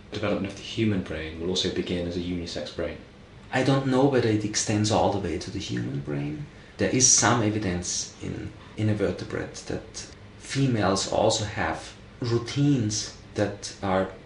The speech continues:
Speaker 2: usually considered male-specific, and that's recent work from Catherine Dulac's lab at Harvard, who showed that female mice, if you block pheromonal inputs by making a genetic mutation or by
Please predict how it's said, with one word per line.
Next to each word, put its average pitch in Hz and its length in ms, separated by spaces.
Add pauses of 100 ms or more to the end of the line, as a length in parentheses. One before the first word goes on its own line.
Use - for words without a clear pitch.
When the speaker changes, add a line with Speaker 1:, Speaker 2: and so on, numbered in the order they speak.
(100)
Speaker 2:
usually 127 400
considered 104 480
male-specific, - 840
and 95 120
that's 95 300
recent 110 360
work 98 200
from 95 220
Catherine 98 380
Dulac's 95 460
lab 92 220
at - 80
Harvard, 50 400 (480)
who - 80
showed 107 400 (100)
that 98 200
female 98 540 (160)
mice, 123 580 (300)
if - 160
you 113 60
block 107 400
pheromonal 95 640
inputs - 640 (200)
by 107 80
making 107 360
a 101 40
genetic 98 460
mutation 107 760
or 92 80
by 90 340